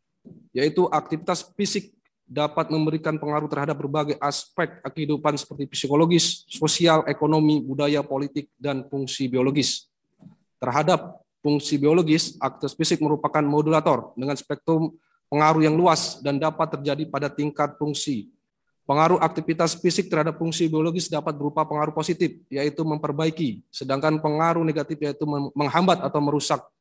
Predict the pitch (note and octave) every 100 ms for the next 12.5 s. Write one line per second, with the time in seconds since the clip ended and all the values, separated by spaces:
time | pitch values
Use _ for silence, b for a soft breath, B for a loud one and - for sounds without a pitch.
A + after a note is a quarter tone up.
0 | _ _ _ _ B2 D3 D3+ D3+ C3+ C3+
1 | D3+ D#3 D3 C3+ C3+ C3+ C3 B2+ - -
2 | B2 G2 - - _ _ _ _ _ _
3 | _ _ _ _ - - D3+ E3+ F#3+ E3+
4 | D#3+ F3 D#3+ F#3 G3 G3+ F3+ - - D#3+
5 | - G3 D3 E3 - - D3+ D#3+ - F#3
6 | F#3 F3 E3+ E3+ F3 F3 E3+ D#3+ - G3
7 | - F3+ E3+ - D#3+ D#3+ E3 E3 - D3
8 | D#3 D#3+ D#3 - - D3 D3 D#3 - C#3
9 | C#3 C#3 - C#3 C#3+ C#3 C3+ - - -
10 | D3 D3+ C3 C#3+ C#3+ C#3 C3+ D3+ D3+ E3
11 | D#3+ C#3 C3+ C#3+ C#3+ D3 - D#3+ D3+ C#3+
12 | C#3 C#3 D3+ A#2+